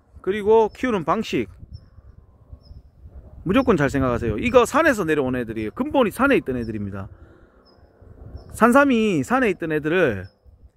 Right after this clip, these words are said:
인간이 약성이 좋고, 하, 몸에 좋다 이러니까 사람이 마을로 데리고 온 거예요.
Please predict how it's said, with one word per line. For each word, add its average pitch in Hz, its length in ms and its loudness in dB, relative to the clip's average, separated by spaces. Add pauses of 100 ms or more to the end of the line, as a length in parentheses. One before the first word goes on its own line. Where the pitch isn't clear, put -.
인간이 160 720 0 (460)
약성이 214 360 0
좋고, 180 600 -2
하, - 420 -8
몸에 208 200 0
좋다 185 200 -2
이러니까 196 460 2
사람이 214 680 2
마을로 170 300 0
데리고 165 260 0
온 113 60 -2
거예요. 101 480 -4